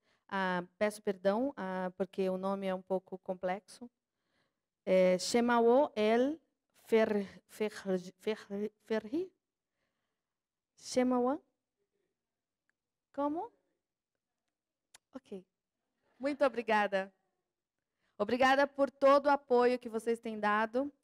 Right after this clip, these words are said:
E antes de seguirmos, eu quero passar um vídeo, que é um vídeo da Oficina de Turismo, pra vocês sentirem um pouco da energia desse país, pra vocês levarem muitas memórias incríveis daqui. O Marrocos não é apenas o sul.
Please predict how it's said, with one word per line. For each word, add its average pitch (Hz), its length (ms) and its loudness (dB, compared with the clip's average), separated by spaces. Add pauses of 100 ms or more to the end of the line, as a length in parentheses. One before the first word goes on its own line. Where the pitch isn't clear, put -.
(280)
E 247 140 2
antes 311 220 2
de 294 140 -2
seguirmos, 277 500 0
eu 269 80 4
quero 262 220 0
passar 254 320 0
um 285 120 4
vídeo, 240 640 0 (1600)
que 240 100 0
é 247 100 6
um 277 80 4
vídeo 247 360 -2
da 220 140 2
Oficina 220 420 -2
de 208 100 -10
Turismo, 202 360 0
pra 208 120 -4
vocês 208 280 -4
sentirem 208 420 -4
um 202 40 -8
pouco 208 280 -6
da 202 100 -4
energia 202 340 -2
desse 196 260 -6
país, 180 640 -6 (360)
pra 202 100 0
vocês 196 280 -2
levarem 202 340 -2
muitas 254 360 -2
memórias 202 540 -2
incríveis 185 520 -6
daqui. 180 380 -8 (340)
O 208 60 -8
Marrocos 220 500 2
não 269 180 2
é 262 100 2
apenas 208 400 -4
o 208 80 -10
sul. 196 340 -4